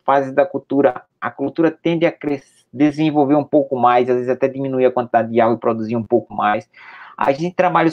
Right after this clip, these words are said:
com um tipo de cobertura de, de solo, ou seja, de mulching diferenciado, a gente trabalha isso pra, pra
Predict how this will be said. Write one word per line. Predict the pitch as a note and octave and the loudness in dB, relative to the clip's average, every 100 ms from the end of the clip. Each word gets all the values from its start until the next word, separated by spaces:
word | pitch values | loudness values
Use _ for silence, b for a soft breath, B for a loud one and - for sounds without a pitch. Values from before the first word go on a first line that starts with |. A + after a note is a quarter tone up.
| - | -2
com | E3 | -6
um | D#3 | -6
tipo | - F#3+ F#3 | -2 -2 -2
de | E3 | -6
cobertura | D#3+ D3+ C#3+ D3+ | -2 -2 0 -4
de, | C#3 C3+ A#2+ - | -4 -8 -10 -6
de | A#2+ A#2 | -2 -2
solo, | A2 - A#2+ A#2+ B2+ - _ | -2 -2 4 4 4 0 _
ou | A2+ | -8
seja, | B2 A#2+ A#2 | -2 -2 0
de | |
mulching | A#2+ A#2 B2 D3+ D#3 - C3+ | 0 4 4 2 -2 -10 -12
diferenciado, | C3+ B2+ B2 A#2+ B2 A#2 A2+ A2 A2+ | -10 -6 -6 -6 -6 -2 -2 -2 -4
a | A2 | -6
gente | A#2+ A#2 | -10 -6
trabalha | B2 A#2 A2+ | -4 -4 -8
isso | - _ | -10 _
pra, | - A#2 A#2+ - - | -6 -6 -8 -18 -12
pra | - - - - - | -8 -6 -6 -6 -10